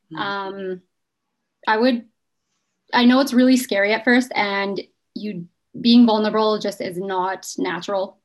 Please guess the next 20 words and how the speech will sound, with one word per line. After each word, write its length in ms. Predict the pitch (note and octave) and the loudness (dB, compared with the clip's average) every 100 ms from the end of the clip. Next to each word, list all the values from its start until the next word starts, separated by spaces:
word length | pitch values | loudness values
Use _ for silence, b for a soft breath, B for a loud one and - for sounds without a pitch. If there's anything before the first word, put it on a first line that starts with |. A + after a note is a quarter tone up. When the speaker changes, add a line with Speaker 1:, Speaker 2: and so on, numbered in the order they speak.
| _ | _
Speaker 2:
for 120 | G3+ | -10
humans. 380 | F3+ F#3 F3+ G3+ | -8 -6 -4 -4
Like, 180 | F#3+ F3 | -8 -8
we 120 | F#3+ | -10
don't 240 | F3 F#3 F3+ | -8 -6 -6
like 260 | F#3+ F3+ - | -8 -10 -10
to 320 | F#3 F3+ F3+ b b b - | -8 -8 -10 b b b -16
expose 380 | A3 G#3+ G3+ | -10 -6 -4
ourselves. 520 | G3+ G3 G3+ F#3+ G3 - b _ _ b b b _ | -4 -4 -2 -2 -4 -8 b _ _ b b b _
Um, 580 | G#3 G3+ G3 F#3+ F#3 F3+ _ _ _ | -4 -4 -4 -4 -8 -10 _ _ _
but 140 | - G#3 | -8 -4
I 100 | G#3+ | -4
would 200 | A3+ - | -6 -4
say, 160 | B3+ | -2
like, 480 | C#4 C4+ C#4 - - _ _ _ - C#5 _ _ _ _ - | 0 0 0 -6 -20 _ _ _ -20 -20 _ _ _ _ -4
connect 400 | A#3+ G#3 G3 F#3 | -2 -2 -8 -10
with 160 | F3+ | -10
people. 440 | - - - A#3 - _ _ _ - | -10 -8 -10 -12 -18 _ _ _ -14
Um, 840 | F#3+ F#3 F#3 F3+ F3+ F3+ F3 E3+ _ - | -10 -8 -6 -8 -8 -8 -8 -8 _ -18
like, 180 | F#3 | -18